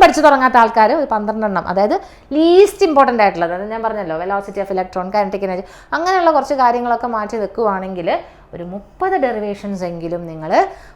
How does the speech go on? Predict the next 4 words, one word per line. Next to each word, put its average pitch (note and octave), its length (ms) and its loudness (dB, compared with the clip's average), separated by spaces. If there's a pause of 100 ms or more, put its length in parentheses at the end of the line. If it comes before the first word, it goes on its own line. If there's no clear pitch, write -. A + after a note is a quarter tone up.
(160)
പഠിച്ചിട്ട് F3+ 520 -10 (100)
പോയാൽ, E3 500 6 (1040)
പോയാൽ, F3+ 380 0 (600)
ആ, - 20 -8